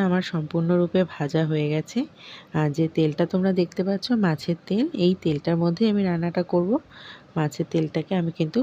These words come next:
ফেলবো না। আমরা অনেকেই আছে মাছ ভাজার তেলটাকে আমরা তুলে রেখে দিই, আবার অন্য তেল দিয়ে সেটাকে আর মানে রান্নাটাকে কমপ্লিট করি, কিন্তু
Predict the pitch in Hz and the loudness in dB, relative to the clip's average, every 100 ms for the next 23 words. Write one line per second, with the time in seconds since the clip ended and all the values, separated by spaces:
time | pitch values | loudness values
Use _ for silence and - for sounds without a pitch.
0 | - 180 147 139 135 131 131 - - - | 0 0 0 0 -2 -2 -6 -14 -18 -18
1 | - 190 190 202 180 175 202 190 170 - | -12 -4 0 2 2 2 0 0 0 -2
2 | 247 180 170 165 170 170 - 160 170 160 | 0 0 0 0 0 0 0 0 0 -2
3 | 170 160 165 170 165 165 160 - 160 196 | -2 0 0 0 2 2 2 0 0 0
4 | 302 - - - - 165 160 190 160 151 | -2 -8 -20 -20 -6 0 2 4 2 2
5 | 160 170 156 147 165 247 - 151 139 135 | 0 2 2 2 0 0 -2 -4 -6 -2
6 | 147 143 151 151 143 139 143 160 226 247 | -2 0 0 0 0 -2 -4 -4 -4 -4
7 | 165 - 151 - 143 143 - - - - | -4 -4 -6 -4 -2 -2 -6 -16 -20 -20
8 | - 165 | -6 -2